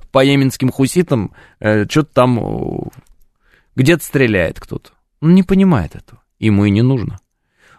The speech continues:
Он понимает, что, э, главное — это деньги. От этого и толкается. Кто разбирается в деньгах лучше? Ну, понятно.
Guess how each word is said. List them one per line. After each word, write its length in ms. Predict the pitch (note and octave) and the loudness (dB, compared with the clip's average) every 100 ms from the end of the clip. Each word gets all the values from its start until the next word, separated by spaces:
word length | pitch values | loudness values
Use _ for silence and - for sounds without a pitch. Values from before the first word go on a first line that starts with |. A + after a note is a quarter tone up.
| _ | _
Он 100 | - | -10
понимает, 460 | D#3 A3 B3 F3+ C3+ | -2 0 2 0 -4
что, 840 | - C3 B2+ A#2+ A#2+ A#2 A2+ A2 - | -8 -2 2 4 4 4 2 0 -2
э, 440 | A2 G#2+ G#2 G2+ | 2 4 2 2
главное — 320 | C#3 G3+ C#3+ | 2 0 0
это 120 | A#2+ A2+ | -6 -6
деньги. 380 | F#2 F2 E2+ - _ _ _ _ _ _ _ _ _ _ _ _ _ _ _ _ _ _ _ _ _ _ _ _ | -4 -6 -8 -16 _ _ _ _ _ _ _ _ _ _ _ _ _ _ _ _ _ _ _ _ _ _ _ _
От 220 | G2 F#3+ | -4 -4
этого 240 | G#3+ A2 | -2 -4
и 40 | E2+ | -2
толкается. 540 | F2+ - - - - _ _ _ _ _ _ _ _ _ _ _ _ _ _ _ _ _ _ _ _ _ _ _ _ _ _ _ _ | -4 -4 -10 -10 -20 _ _ _ _ _ _ _ _ _ _ _ _ _ _ _ _ _ _ _ _ _ _ _ _ _ _ _ _
Кто 240 | - C#3+ | 0 2
разбирается 500 | C3 B2 B2+ B2 - | 2 2 2 0 -2
в 60 | G#2+ | -4
деньгах 400 | G#2+ G2+ A2 - | -2 2 0 0
лучше? 300 | E3+ - - | -8 -8 -12
Ну, 440 | G#2 F#2 G2 D3+ | -8 -8 -8 -8
понятно. 460 | - - - - | -6 -6 -6 -12